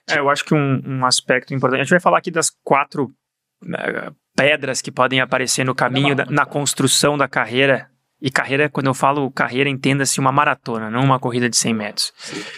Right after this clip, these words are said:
Speaker 3: É de vendedor,
Speaker 1: É aonde eu vou,
Speaker 3: a diretor,
Speaker 1: aonde eu vou,
Speaker 3: comercial,
Speaker 1: aonde eu vou
Speaker 3: de
Speaker 1: parar daqui quarenta anos, aonde eu vou tá, né? Então, quando eu falo de carreira, é isso. E falar de carreira, de construção de carreira, é mais ou menos como falar do planejamento estratégico de uma empresa.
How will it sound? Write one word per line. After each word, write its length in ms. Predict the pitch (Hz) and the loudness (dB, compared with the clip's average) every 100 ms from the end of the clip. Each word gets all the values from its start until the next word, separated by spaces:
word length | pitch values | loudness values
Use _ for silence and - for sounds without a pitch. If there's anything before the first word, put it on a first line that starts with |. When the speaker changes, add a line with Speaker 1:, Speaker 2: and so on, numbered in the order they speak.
| - | -12
Speaker 3:
É 80 | - | -8
de 140 | 120 | 0
vendedor, 180 | 127 139 | 4 4
Speaker 1:
É 40 | |
aonde 320 | 139 165 190 | 4 4 6
eu 60 | 175 | 6
vou, 80 | 170 | 6
Speaker 3:
a 120 | 156 | 4
diretor, 520 | 139 156 135 - 147 | 2 2 0 2 2
Speaker 1:
aonde 400 | 139 139 170 208 196 | 4 6 6 8 6
eu 60 | |
vou, 100 | 151 | 6
Speaker 3:
comercial, 440 | 143 139 - 143 143 | 6 4 4 6 6
Speaker 1:
aonde 100 | 180 | 6
eu 80 | 185 | 6
vou 160 | 196 | 4
Speaker 3:
de 40 | 131 | 4
Speaker 1:
parar 300 | 170 156 170 | 4 4 2
daqui 220 | 165 - | 0 -2
quarenta 480 | - 143 151 151 147 | 0 2 0 2 2
anos, 300 | 131 123 120 | 2 0 0
aonde 200 | 151 165 | 4 4
eu 60 | |
vou 120 | 147 | 2
tá, 360 | 135 - 113 - - | 0 0 -4 -4 -6
né? 240 | 131 123 | 0 0
Então, 220 | 127 135 131 | 2 0 0
quando 160 | 139 | 0
eu 80 | 139 | 0
falo 280 | - 143 147 | 2 2 0
de 120 | 135 | -2
carreira, 340 | 147 123 135 | -2 0 4
é 40 | 135 | 4
isso. 200 | 123 - - - - _ - | 2 -4 -16 -20 -20 _ -2
E 60 | |
falar 260 | 123 143 147 | 2 2 2
de 100 | 156 | 0
carreira, 520 | - 135 113 139 143 | -2 -2 0 0 0
de 80 | - | -2
construção 500 | 143 131 131 - 139 | -2 -2 -2 0 0
de 80 | 135 | 0
carreira, 240 | 135 139 | 0 0
é 40 | |
mais 140 | 151 156 | 0 -2
ou 60 | |
menos 80 | 160 | -4
como 160 | - 156 | -2 -2
falar 220 | - 143 | 2 2
do 60 | 151 | 2
planejamento 360 | 147 143 143 | -2 0 -2
estratégico 560 | 139 147 135 139 165 139 | 0 0 2 0 0 0
de 60 | |
uma 100 | 120 | 0
empresa. 420 | 117 104 110 107 | 0 -2 -4 -4